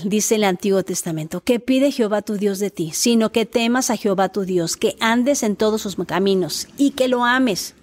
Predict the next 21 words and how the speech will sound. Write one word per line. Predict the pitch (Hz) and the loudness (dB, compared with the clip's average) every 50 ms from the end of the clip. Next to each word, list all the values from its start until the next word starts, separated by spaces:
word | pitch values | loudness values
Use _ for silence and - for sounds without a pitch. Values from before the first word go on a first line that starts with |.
| _ - - | _ -4 -2
y | 277 | -2
sirvas | - - 320 320 370 349 - 294 | 0 0 0 0 0 0 0 -2
a | |
Jehová | - - 240 220 247 - | 0 0 0 0 0 -2
tu | 254 233 | -2 -2
Dios | 190 226 226 233 - | 0 0 0 0 0
con | - 254 233 214 | -2 -2 -2 0
todo | - 277 311 330 320 | 0 2 2 2 0
tu | - 240 | -2 -4
corazón | - - 190 180 180 - - 214 220 226 | -2 0 0 0 0 -2 -2 0 0 0
y | 220 | 0
con | - - 220 214 208 | 0 -2 -4 -4 -2
toda | - 269 294 294 285 | -2 0 0 0 0
tu | - - 196 190 190 | 0 -2 0 2 2
alma, | 190 202 202 185 175 - | 2 2 0 0 -2 -2
que | - 220 208 | -2 -4 -4
guardes | - 233 220 226 240 247 240 294 311 - - | 0 0 2 2 2 2 2 0 0 -2 -2
los | 220 196 185 - - | -2 -2 -2 0 0
mandamientos | 190 180 180 180 185 190 190 190 185 - 196 - | 0 2 2 2 2 2 2 0 0 -2 -4 -4
de | 180 175 | -4 -6
Jehová | - - 175 160 175 170 180 202 | -4 -4 -6 -2 -2 -2 -2 -2